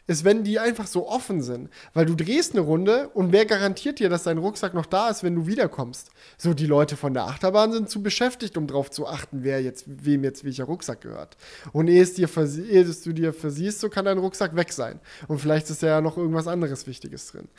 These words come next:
Aber im Hansapark hatten sie bei echt vielen Achterbahnen, gibt's auch in anderen Freizeitparks. Aber mir ist beim Hansapark extra positiv aufgefallen, weil sie es echt schön gemacht hatten.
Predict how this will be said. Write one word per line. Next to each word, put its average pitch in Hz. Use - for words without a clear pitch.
Aber 151
im 147
Hansapark 170
hatten 156
sie 160
bei 151
echt 208
vielen 220
Achterbahnen, 180
gibt's 156
auch 123
in 120
anderen 123
Freizeitparks. 123
Aber 165
mir 175
ist 160
beim 151
Hansapark 156
extra 143
positiv 151
aufgefallen, 156
weil 139
sie 135
es 131
echt 139
schön 147
gemacht 120
hatten. -